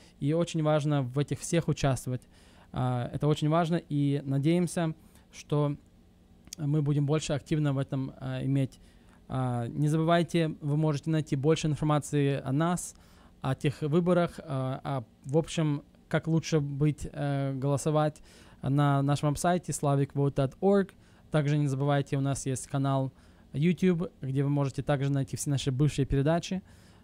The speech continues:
А, не забывайте subscribe, это очень нам много помогает, и вы можете п-, получать каждые наши новые передачи. И, конечно, мы, э, все волонтёры, мы все работаем это, на этой организации бесплатно, и мы только можем существовать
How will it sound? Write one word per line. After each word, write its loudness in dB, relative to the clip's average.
А, 0
не 0
забывайте 2
subscribe, 2
это 0
очень -2
нам 0
много 4
помогает, 2
и -2
вы 0
можете -2
п-, -16
получать -4
каждые 0
наши -2
новые 2
передачи. -4
И, -12
конечно, 2
мы, 2
э, -2
все 0
волонтёры, 2
мы 2
все 2
работаем 0
это, -2
на -2
этой 0
организации 0
бесплатно, -2
и 0
мы 2
только 2
можем 2
существовать 2